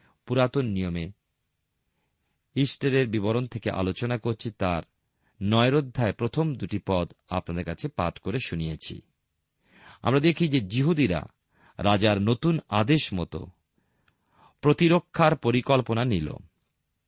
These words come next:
জিহুদীদের শত্রুরা মনে করেছিল অতি সহজেই তারা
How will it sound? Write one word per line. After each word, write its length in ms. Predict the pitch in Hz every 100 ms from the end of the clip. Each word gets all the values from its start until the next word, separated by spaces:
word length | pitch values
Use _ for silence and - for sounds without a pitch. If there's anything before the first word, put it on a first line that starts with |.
| _ _ _ _ _ _ - 92
জিহুদীদের 500 | 156 175 185 185 165
শত্রুরা 480 | - 131 - 156 147
মনে 240 | 113 101
করেছিল 520 | 110 156 151 101 82 90 _ _ _ _ _ 101
অতি 220 | 107 123
সহজেই 520 | - 117 123 143 151
তারা 340 | - 98 90